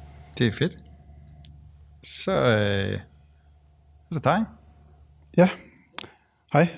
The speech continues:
Speaker 2: jeg hedder Jesper. Jeg bor i Aalborg, og, hvor jeg arbejder ved Carsten Sørens malerfirma.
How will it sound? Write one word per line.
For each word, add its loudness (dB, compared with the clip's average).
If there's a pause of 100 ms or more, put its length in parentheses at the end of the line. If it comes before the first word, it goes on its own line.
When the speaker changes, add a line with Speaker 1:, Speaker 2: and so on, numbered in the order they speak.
(120)
Speaker 2:
jeg 6
hedder 6
Jesper. 2 (1200)
Jeg 4 (1120)
bor 4
i 6
Aalborg, 6 (260)
og, 4
hvor 2
jeg 6
arbejder 2
ved 4
Carsten 2
Sørens 2 (120)
malerfirma. 4